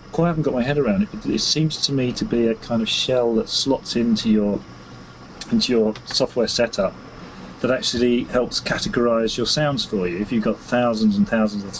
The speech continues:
of, of sounds, it just helps you get to each one of them a lot quicker and sort of speeds up your workflow and acts as a processor, but I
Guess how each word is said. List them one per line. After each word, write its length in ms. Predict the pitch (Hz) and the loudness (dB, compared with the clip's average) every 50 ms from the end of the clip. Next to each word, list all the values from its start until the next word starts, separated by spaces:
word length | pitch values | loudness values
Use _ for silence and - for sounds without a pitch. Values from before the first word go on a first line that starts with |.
| - - | -10 -8
of, 80 | - - | -6 -6
of 100 | 127 110 - | -6 -4 -2
sounds, 320 | - 127 113 110 104 98 | 0 2 4 4 2 2
it 80 | 110 - | 0 -4
just 180 | - - - | -6 -6 -4
helps 340 | - 127 117 110 - - - | -2 -2 -2 -2 -2 -2 0
you 240 | 113 110 107 104 104 - - - - - - - - - - - - - - - - - - | 2 4 4 2 2 -2 -8 -18 -18 -18 -18 -18 -18 -20 -20 -20 -20 -20 -18 -18 -18 -10 -4
get 180 | - 135 123 - | -2 -2 -2 -2
to 140 | - - 120 | 0 0 0
each 220 | 120 113 - - | 0 0 -2 0
one 140 | 123 120 117 | 0 2 4
of 100 | 113 107 | 4 4
them 80 | 110 110 | 6 6
a 120 | 110 110 | 4 4
lot 120 | 113 110 - | 2 0 -4
quicker 580 | - - 117 110 - - 110 107 107 104 104 - - - - - - - - - - - - - - | -2 0 0 0 2 0 0 2 2 0 -2 -4 -10 -18 -18 -18 -18 -18 -18 -18 -18 -18 -16 -10 -6
and 120 | - 117 - | -2 0 0
sort 200 | - 131 123 110 | 2 2 0 0
of 80 | 104 | 0
speeds 320 | - - - 135 123 107 120 | -2 0 0 2 2 2 0
up 80 | - | 0
your 200 | 123 117 113 113 | 2 2 2 2
workflow 320 | 113 - - 117 113 - - | 2 0 0 0 0 2 0
and 240 | 127 120 120 120 113 | 0 0 2 2 2
acts 260 | 123 120 - - - | 0 0 0 -4 -4
as 140 | - 101 104 | -2 0 -2
a 40 | 107 | -2
processor, 600 | - - 139 131 131 - - 113 101 - - 98 | 0 0 0 0 0 0 0 -2 -2 -2 -4 -4
but 100 | - 117 | -4 -4
I 60 | 117 | -4